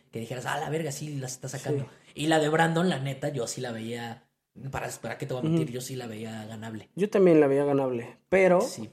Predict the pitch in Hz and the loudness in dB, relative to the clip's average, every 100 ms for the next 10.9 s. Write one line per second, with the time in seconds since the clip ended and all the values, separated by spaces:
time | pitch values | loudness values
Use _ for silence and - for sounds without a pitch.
0 | - 139 123 - - 127 123 123 123 120 | -4 -4 -4 -8 -4 -2 0 0 0 0
1 | 120 120 120 120 120 _ _ _ _ _ | 0 0 -2 -4 -8 _ _ _ _ _
2 | _ _ _ _ - - 156 143 139 127 | _ _ _ _ -20 -4 -2 0 0 0
3 | 127 139 127 120 117 117 _ _ - 131 | 2 0 0 -4 -8 -14 _ _ -8 0
4 | 143 139 110 151 170 196 196 196 226 254 | 0 0 -2 -4 2 4 4 2 0 -2
5 | - 120 117 78 127 175 190 185 185 143 | -2 -4 -4 -4 0 4 6 4 0 -10
6 | - - 120 131 117 117 113 120 120 120 | -8 -2 0 0 -2 -2 0 0 0 0
7 | 127 170 254 240 277 269 196 160 120 113 | -2 -2 -4 -4 -4 -6 -8 -8 -8 -10
8 | 113 - 180 247 220 226 294 202 190 185 | -12 4 10 10 10 6 10 10 10 8
9 | 180 220 240 202 180 190 185 208 240 214 | 10 8 10 8 10 8 10 12 10 10
10 | 175 190 202 180 185 170 165 170 262 | 10 8 6 6 4 6 6 6 4